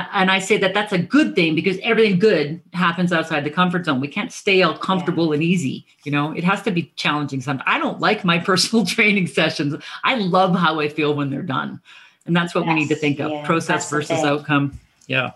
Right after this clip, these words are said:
Speaker 2: Yeah. And also, I think with any goal, right, it's not just the end result, it's that person that you're becoming, because that's, that's, that's so powerful. Like, you are improving yourself. It doesn't matter what goal you set.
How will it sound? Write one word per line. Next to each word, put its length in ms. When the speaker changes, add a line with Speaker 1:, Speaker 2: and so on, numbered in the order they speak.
Speaker 2:
Yeah. 400
And 160
also, 640
I 120
think 240
with 200
any 300
goal, 320
right, 260
it's 160
not 220
just 160
the 80
end 160
result, 380
it's 140
that 260
person 500
that 220
you're 320
becoming, 720
because 300
that's, 300
that's, 280
that's 320
so 220
powerful. 520
Like, 220
you 120
are 180
improving 500
yourself. 460
It 60
doesn't 140
matter 200
what 180
goal 260
you 100
set. 440